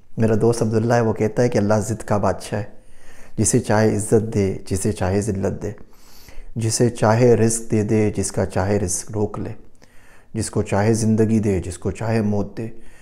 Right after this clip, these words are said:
ज़िंदगी से मौत निकाले, मौत से ज़िंदगी निकाल दे, दिन को रात कर दे, रात को दिन कर दे, वो जो चाहे वो करता है। उसे असेंबली से बिल नहीं पास करवाना, उसे किसी से पूछना नहीं है, उसे कोई कवानीन को फॉलो नहीं करना, वो जो चाहे वो करता है,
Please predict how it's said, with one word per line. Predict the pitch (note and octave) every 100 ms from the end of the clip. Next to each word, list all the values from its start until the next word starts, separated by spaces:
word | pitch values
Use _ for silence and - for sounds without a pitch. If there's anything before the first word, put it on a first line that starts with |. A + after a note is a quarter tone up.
| - -
ज़िंदगी | - G#2+ G#2+ A2
से | A#2 A2+
मौत | G#2 G#2+ G#2+
निकाले, | A2 G#2 G2
मौत | F#2+ F#2+ G#2+
से | -
ज़िंदगी | A2 G2+ F#2+ G#2+
निकाल | G2 G2 G2+ G2
दे, | G#2+ G#2 -
दिन | G#2 G2+
को | G2 G2+
रात | F#2+ G#2 G#2+
कर | - G2
दे, | G2+ F#2
रात | F2 E2+
को | -
दिन | F2 G#2+
कर | A2+ G2+
दे, | - A#2+ - - - -
वो | C3
जो | A#2+ C3+ C3+
चाहे | A#2+ A2 A#2
वो | G#2+ G2
करता | A2+ - G2+
है। | G2 - - - -
उसे | - C3+
असेंबली | - A#2 A2+
से | A2+
बिल | G#2+
नहीं | A2 A2
पास | G#2+ A2+ A2
करवाना, | A#2 G#2 G#2 G#2 G2+
उसे | G2+ -
किसी | G#2+ - F2+
से | F#2
पूछना | - A#2+ - B2+
नहीं | A2+ A2+ A2
है, | A2 G#2+ - - - -
उसे | B2 A#2+
कोई | A2 - A#2 A#2 A2+ - - - - - - - - -
कवानीन | - A2+ A2+ A2+ B2 B2 - -
को | A#2
फॉलो | A2+ A#2+ A#2
नहीं | A#2 A2+
करना, | A2 G#2 G#2
वो | G2+
जो | G2+ A2 A#2
चाहे | A2+ G2 G2+
वो | F#2+
करता | F2+ G2 - G#2
है, | A2